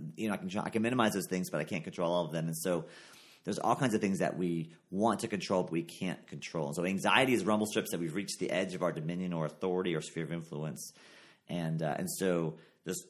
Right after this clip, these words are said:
I think there's a biblical answer or response. One is to expand our dominion, which is, like, to go to work and learn something. So, uh, when I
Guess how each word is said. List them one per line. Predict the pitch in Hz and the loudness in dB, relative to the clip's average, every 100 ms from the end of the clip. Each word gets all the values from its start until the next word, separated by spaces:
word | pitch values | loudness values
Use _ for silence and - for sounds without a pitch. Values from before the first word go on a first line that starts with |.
| _ - - | _ -16 -8
I | - | -4
think | 147 | -2
there's | 113 110 | 0 2
a | 98 | 2
biblical | 82 120 120 123 110 98 87 85 - _ _ _ _ _ | 4 2 4 2 4 4 2 0 -8 _ _ _ _ _
answer | 76 95 98 - 85 82 | -6 -4 -4 -4 0 0
or | 90 85 | 0 0
response. | 92 - 117 104 92 - | -2 2 4 4 2 -2
One | 101 117 | 2 2
is | 123 110 | 2 2
to | 113 | 2
expand | 92 - - - 107 110 | 2 2 -2 4 6 8
our | 113 104 | 6 6
dominion, | 98 98 117 113 | 6 4 2 2
which | 95 | 0
is, | 98 | 4
like, | 101 92 | 4 4
to | 92 | 0
go | 85 | 4
to | 104 | 4
work | 101 104 | 4 2
and | 104 | 0
learn | 85 107 | -2 -2
something. | - 71 - 65 67 | -2 -4 -4 -8 -6
So, | - 85 76 - - - - _ | -2 0 0 -2 -14 -20 -20 _
uh, | 80 82 76 76 | -4 -2 0 -2
when | 71 87 | -2 -2
I | 82 82 82 80 78 | 0 0 0 0 -2